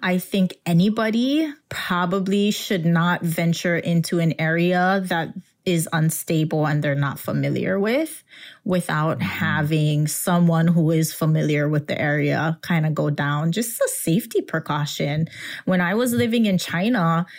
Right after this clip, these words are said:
Speaker 1: there was a little hill that I lived, um, at the foot of. And I wanted to go hiking up that hill. It didn't seem like a big deal, but people were telling me not to go because it's not safe for women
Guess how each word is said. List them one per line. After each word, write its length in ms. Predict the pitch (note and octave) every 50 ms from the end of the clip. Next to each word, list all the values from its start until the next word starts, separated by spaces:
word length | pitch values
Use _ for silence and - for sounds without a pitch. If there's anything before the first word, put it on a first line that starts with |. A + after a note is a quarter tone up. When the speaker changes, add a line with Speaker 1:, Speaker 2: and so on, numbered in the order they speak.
| - -
Speaker 1:
there 140 | - - G3
was 160 | G3 G3 F#3
a 60 | F3+ F3+
little 260 | E3+ F#3+ F#3 F#3 F3
hill 480 | F3 E3+ F3+ E3+ G3 G#3 A3+ G3+ F3+
that 180 | D#3+ E3 D#3+ D#3
I 100 | D#3 D#3+
lived, 480 | D#3 D#3 D#3 D3+ D#3 D#3 E3+ F3+ - - -
um, 300 | - - E3 E3 D#3+ D#3 -
at 160 | - D#3+ -
the 100 | - D#3+
foot 320 | - - - A#3+ C4 B3+
of. 380 | E3+ D#3 - - - A3+ - - - - - - - - - - - - _ _ _ _ _ _ _
And 180 | F#3+ F#3 F3+ F3
I 80 | E3+
wanted 420 | F3 E3+ E3+ E3 F#3+ G3+ G#3 G3 - _ _
to 100 | - A#3+
go 200 | G3+ F#3+ F#3+ F#3+
hiking 400 | - G3+ G3+ F#3+ - G#3+ G#3+ G3
up 140 | G3+ G3+ -
that 160 | G#3+ F#3 C#3+
hill. 340 | - - - A3 B3 C4+ F3
It 100 | D3+ D3+ C#3+
didn't 220 | F3+ - - E3+
seem 220 | - - G#3+ G3+
like 160 | G3 F#3+ F#3 -
a 60 | F3+
big 300 | E3+ - F3 F3 E3+ E3
deal, 540 | - F3+ A3 A#3 - - - - - - - - _ - - _ _ -
but 340 | F3 F3 D#3+ G3+ F3+ F3 -
people 260 | - A#3+ A3+ A#3 G#3+
were 120 | G3 F3+ F3+
telling 340 | - - F#3+ F#3+ G#3 G#3+
me 360 | F#3 E3 D#3 D#3 D3+ D#3+ E3 - - - - - -
not 240 | F3+ E3 D#3 - -
to 80 | - E3+
go 400 | D3+ F3 F#3 F3+ D#3+ E3+ D#3+ D#3+
because 260 | - E3+ - F3+ D#3+ D#3+
it's 140 | D#3 -
not 180 | F3 E3 D#3 -
safe 380 | - - - F3 D#3+ D#3+ D#3 -
for 160 | - D#3+ D#3
women 640 | D3+ E3 E3+ F3 D#3+ D#3 D#3 D#3 D#3 D3 D#3+ D#3+